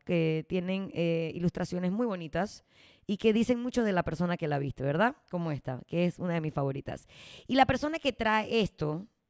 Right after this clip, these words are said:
no voy a decir su nombre, pero es una persona que recientemente ha decidido darle un vuelco a su vida para dedicarse a una pasión.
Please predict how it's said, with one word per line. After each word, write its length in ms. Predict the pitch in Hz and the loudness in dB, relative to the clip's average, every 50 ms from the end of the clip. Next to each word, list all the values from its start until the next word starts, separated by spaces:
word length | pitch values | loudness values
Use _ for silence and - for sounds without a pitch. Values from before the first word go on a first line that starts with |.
| _ _ _ _ _ _ _ _ _ _ _ _ _ | _ _ _ _ _ _ _ _ _ _ _ _ _
no 180 | 185 196 208 | 2 2 4
voy 100 | 220 240 | 6 6
a 40 | 233 | 4
decir 200 | 214 - 202 180 | 2 2 -2 -6
su 80 | 170 185 | -6 -4
nombre, 440 | 180 165 147 143 139 143 156 - - _ _ _ _ _ _ _ _ | -4 -4 -4 -4 -4 -6 -6 -6 -8 _ _ _ _ _ _ _ _
pero 460 | _ 285 269 226 190 180 196 208 214 - _ - - - - _ | _ 4 6 6 6 6 4 4 0 -6 _ -20 -20 -20 -18 _
es 80 | - 208 | -2 0
una 140 | 247 277 277 | 0 2 2
persona 320 | 254 214 190 208 208 202 | 2 2 0 0 -2 -4
que 160 | - 190 190 | -6 -6 -6
recientemente 1120 | 175 - 175 160 - - - 269 269 254 240 - 226 208 196 185 165 156 - 170 175 - - | -4 -4 -6 -6 -6 -2 0 2 2 2 0 -2 -2 0 0 0 0 0 0 -2 -2 -2 0
ha 140 | - 202 214 | 0 2 4
decidido 640 | 233 247 - - 190 175 156 175 165 151 147 160 | 4 2 2 0 -4 -4 -4 -2 -4 -2 -2 -2
darle 260 | 156 180 185 202 214 | 0 0 0 0 -2
un 120 | 214 208 202 | -4 -6 0
vuelco 320 | 185 220 247 254 - - | 2 2 2 2 -2 -4
a 60 | 233 | -8
su 160 | 208 - 190 175 | -6 -6 -4 -2
vida 400 | 160 156 151 143 147 156 185 - _ _ _ _ - - _ _ | 0 0 0 0 -4 -6 -8 -12 _ _ _ _ -20 -20 _ _
para 200 | - 202 202 196 | -2 0 2 2
dedicarse 640 | 196 185 175 180 - - 202 202 - - - - - | 0 0 -2 -4 -2 -2 -2 -2 -2 -4 -8 -4 0
a 100 | - 170 | 2 2
una 220 | 165 165 170 175 | 2 2 -2 -4
pasión. 440 | - - 143 - - 131 - - - | -6 -6 -10 -8 -8 -10 -10 -12 -16